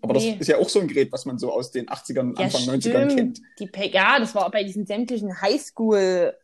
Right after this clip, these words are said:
Speaker 1: Mhm.
Speaker 2: die hatten das, glaub ich, alle, ne? So die
Speaker 1: Genau, was ja,
Speaker 2: sechzehnjährigen
Speaker 1: was ja auch
Speaker 2: Highschool-SchülerInnen.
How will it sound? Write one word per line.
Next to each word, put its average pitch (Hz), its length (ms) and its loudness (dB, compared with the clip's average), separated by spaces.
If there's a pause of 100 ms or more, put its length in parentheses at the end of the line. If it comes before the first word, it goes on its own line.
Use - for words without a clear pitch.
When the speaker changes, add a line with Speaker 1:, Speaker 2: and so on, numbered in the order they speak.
(140)
Speaker 1:
Mhm. 170 500 0
Speaker 2:
die 294 140 0
hatten 214 220 -4
das, 190 160 -6
glaub 202 160 -8
ich, 190 80 -4
alle, 175 260 -6
ne? 208 200 -6
So 196 400 -4
die 190 200 -10
Speaker 1:
Genau, 214 200 4
was 208 280 2
ja, 196 100 6
Speaker 2:
sechzehnjährigen 190 80 -4
Speaker 1:
was 196 120 4
ja 208 80 6
auch - 60 4
Speaker 2:
Highschool-SchülerInnen. 190 840 0